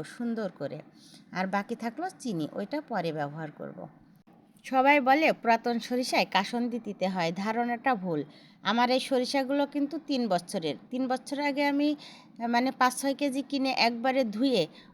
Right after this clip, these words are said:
বোতলে পুরে রাখি। এগুলো নরমও হয় না, কিচ্ছু নয়, পোকাও হয় না। খুব সুন্দর করে শুকিয়ে নিতে হবে, বোতলে পুরে রাখতে হবে। দেখলেন তো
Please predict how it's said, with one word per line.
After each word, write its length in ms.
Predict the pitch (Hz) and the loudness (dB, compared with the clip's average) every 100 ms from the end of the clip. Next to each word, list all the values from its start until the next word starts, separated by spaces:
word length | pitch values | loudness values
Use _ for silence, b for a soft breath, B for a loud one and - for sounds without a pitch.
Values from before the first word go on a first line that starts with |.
| 214 | -2
বোতলে 440 | 214 233 254 277 | 2 4 4 2
পুরে 240 | 277 269 220 | 2 2 4
রাখি। 300 | 185 196 202 | 4 2 -4
এগুলো 380 | - 220 233 277 | 0 -2 0 0
নরমও 460 | 262 240 254 269 285 | 4 4 4 2 0
হয় 200 | 294 294 | 2 0
না, 120 | 302 | 0
কিচ্ছু 400 | - 262 - - | -2 -8 -6 -6
নয়, 200 | 190 151 | -2 -2
পোকাও 380 | 208 240 247 233 | -2 -4 2 2
হয় 200 | 214 175 | 4 0
না। 120 | 165 165 | 0 -6
খুব 240 | - 269 | -6 -8
সুন্দর 460 | - - 262 269 311 | -8 -4 -2 2 0
করে 220 | 302 294 294 | 0 0 0
শুকিয়ে 440 | 285 254 233 294 294 | -2 -8 -2 0 2
নিতে 220 | 302 311 | 2 0
হবে, 180 | 330 349 | 0 0
বোতলে 380 | 254 220 196 190 | 0 0 0 -2
পুরে 240 | 190 170 | 0 0
রাখতে 300 | 165 160 180 | 0 -4 -4
হবে। 200 | 170 156 151 B B B - | -4 -4 -8 B B B 0
দেখলেন 380 | 214 269 269 233 | 4 4 2 -2
তো 100 | 196 | -4